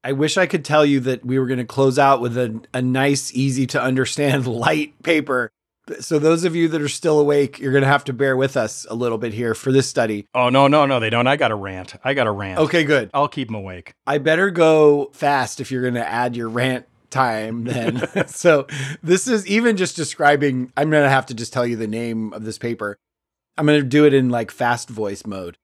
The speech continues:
Speaker 1: Comparison of amitriptyline supplemented with pregabalin, pregabalin supplemented with amitriptyline, and duloxetine supplemented with pregabalin for the treatment of diabetic peripheral neuropathic pain, option D M, a multicenter double-blind randomized controlled crossover trial.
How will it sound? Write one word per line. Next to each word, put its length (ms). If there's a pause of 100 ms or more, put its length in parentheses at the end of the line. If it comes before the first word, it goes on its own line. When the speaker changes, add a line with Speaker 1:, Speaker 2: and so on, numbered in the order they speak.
(240)
Speaker 1:
Comparison 400
of 140
amitriptyline 500
supplemented 360
with 80
pregabalin, 420
pregabalin 360
supplemented 340
with 80
amitriptyline, 420
and 100
duloxetine 400 (120)
supplemented 340
with 100
pregabalin 320 (140)
for 100
the 40
treatment 200
of 60
diabetic 320
peripheral 240
neuropathic 360
pain, 180
option 280
D 160
M, 120
a 60
multicenter 380
double-blind 340
randomized 280
controlled 240
crossover 280
trial. 220